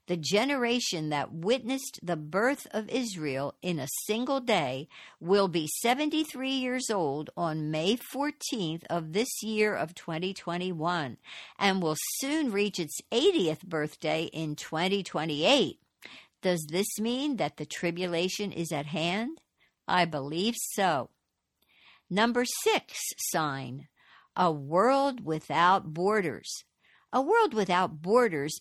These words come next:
is a move toward a one world order. It is a move toward the elimination of nationalism, in other words,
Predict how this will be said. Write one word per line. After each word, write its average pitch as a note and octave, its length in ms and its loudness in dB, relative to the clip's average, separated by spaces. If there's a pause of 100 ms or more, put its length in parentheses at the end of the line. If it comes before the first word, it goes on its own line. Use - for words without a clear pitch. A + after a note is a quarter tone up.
is G#3 180 2
a F3 100 4
move G#3 520 0
toward F3 280 0
a D#3 80 4
one F#3 560 0
world F#3 500 0
order. F#3 480 0 (400)
It A#3 140 6
is A#3 180 4
a F#3 60 4
move A3 540 0
toward F3+ 260 -2
the D#3 160 -2
elimination A#3 840 -2
of E3 180 -2
nationalism, E3 1040 -2
in G3 140 0
other D#4 220 4
words, F3 400 2